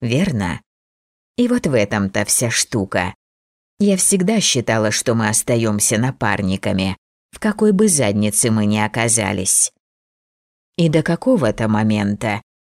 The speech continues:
так оно и было, молвила Дороти. На следующий день после поминальной церемонии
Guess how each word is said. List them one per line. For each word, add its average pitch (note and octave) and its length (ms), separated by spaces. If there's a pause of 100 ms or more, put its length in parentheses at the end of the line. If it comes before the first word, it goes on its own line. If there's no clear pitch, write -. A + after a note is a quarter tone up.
(140)
так A#3+ 220
оно F#3 240
и E3 140
было, G2+ 500 (320)
молвила B2+ 600
Дороти. G2 720 (800)
На D3+ 200
следующий A#2+ 720
день E3+ 260
после A#2 400
поминальной A2+ 640
церемонии A2 880